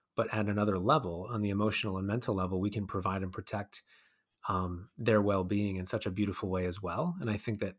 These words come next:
if guys are open to evolving who they are in their masculinity, that's one of the big things. It's taking the physical nature of what we thought masculine was in that provide and protect stuff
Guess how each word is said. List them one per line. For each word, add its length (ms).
if 380
guys 300
are 200
open 540
to 640
evolving 500
who 120
they 140
are 220
in 100
their 100
masculinity, 800
that's 180
one 160
of 60
the 60
big 200
things. 480
It's 340
taking 480
the 140
physical 440
nature 320
of 100
what 120
we 100
thought 220
masculine 580
was 280
in 100
that 140
provide 280
and 100
protect 340
stuff 360